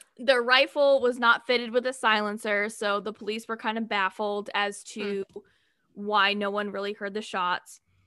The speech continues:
Speaker 1: Ronnie did tell police that he drugged his family,
Speaker 2: Oh.
Speaker 1: but the autopsy showed no evidence of any drug in the victim's systems.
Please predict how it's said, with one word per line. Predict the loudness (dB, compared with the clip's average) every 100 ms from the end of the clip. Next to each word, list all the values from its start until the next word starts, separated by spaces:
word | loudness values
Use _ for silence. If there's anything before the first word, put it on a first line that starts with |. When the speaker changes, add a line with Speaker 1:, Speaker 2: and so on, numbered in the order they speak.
| _ _ _ -12
Speaker 1:
Ronnie | 2 4 4 2
did | -4 -2 -2
tell | -2 -4 -4
police | -6 -8 -8
that | -6 -4
he | -6
drugged | -6 0 2 2 -2
his | -6 -4
family, | -4 -4 -4 -4 -4 -6 _ _ _ _ _ _ _ 4
Speaker 2:
Oh. | 6 6 4
Speaker 1:
but | -2 -20 _ -8
the | -6 -2
autopsy | 0 0 0 -2 -2 -6 -8
showed | -4 -2 -2 -4
no | -4 0 0 -2 -2
evidence | -2 0 -2 -4 -8 -10
of | -10 -2
any | -2 0 -4
drug | -6 0 4 4 2 -4 -18 -6
in | -2 -2
the | -2
victim's | -4 -8 -10 -10
systems. | -12 -10 -12 -14